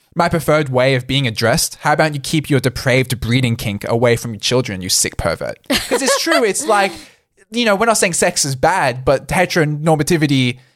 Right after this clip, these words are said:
Speaker 1: is invisible sex because that's how normativity works.
Speaker 2: Yeah.
Speaker 1: And then something that isn't normative, is non-normative, is then seen as, "Oh, that's sex." Whereas you, 'cause you become blind to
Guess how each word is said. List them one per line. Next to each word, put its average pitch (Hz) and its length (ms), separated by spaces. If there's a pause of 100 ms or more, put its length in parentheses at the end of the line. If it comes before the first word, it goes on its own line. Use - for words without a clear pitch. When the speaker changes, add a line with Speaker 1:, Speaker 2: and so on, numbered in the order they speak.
(140)
Speaker 1:
is 143 460 (160)
invisible 143 580
sex - 400
because 120 460
that's 110 260
how 117 140
normativity 101 520
works. 90 180
Speaker 2:
Yeah. 98 260
Speaker 1:
And 151 140
then 143 100
something 139 300
that 127 220
isn't 165 580
normative, 113 440
is 110 80
non-normative, 131 720
is 113 260
then 120 200
seen 113 300
as, 104 240 (220)
"Oh, 160 140
that's 151 300
sex." - 460 (140)
Whereas 143 320
you, 143 100
'cause 156 220
you 147 120
become 135 320
blind 120 500
to 107 400